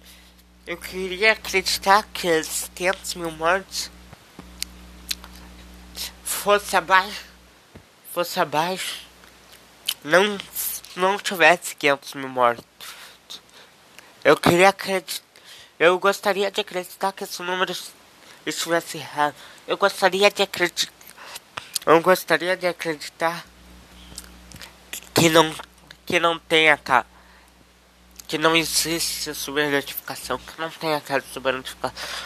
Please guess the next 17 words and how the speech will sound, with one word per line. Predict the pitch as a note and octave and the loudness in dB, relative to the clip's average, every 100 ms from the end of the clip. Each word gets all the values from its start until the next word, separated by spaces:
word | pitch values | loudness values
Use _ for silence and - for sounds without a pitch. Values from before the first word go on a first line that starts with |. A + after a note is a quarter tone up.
| - - | -16 0
mas | E3+ F#3 - | 2 2 0
tem. | - E3+ D#3+ C3+ - - - | -2 -2 -2 -6 -20 -20 -12
Então | E3 F3+ G3+ | -12 4 6
esse | G#3 - | 6 2
número | G3 G3+ G#3 | -2 4 4
de | F#3+ | 4
quinhentos | - F#3 F#3 - | 2 2 2 -8
mil | F#3 E3+ | -8 -6
mortes | E3 F#3+ F#3 - | 0 0 0 -4
é | G3 | -4
maior | F#3+ F#3 F3 F3 - - - - - | 0 2 2 2 -4 -18 -20 -20 -14
do | C#3 | -14
que | - - | -14 -6
temos | - A#2+ B2 A#2 | -2 -2 -4 -8
hoje, | G#2+ G#2+ - - - - - - D#3 | -8 -8 -14 -16 -14 -14 -14 -10 -8
é | |
maior. | E3 F3 E3 D#3 C#3 | 2 4 8 8 8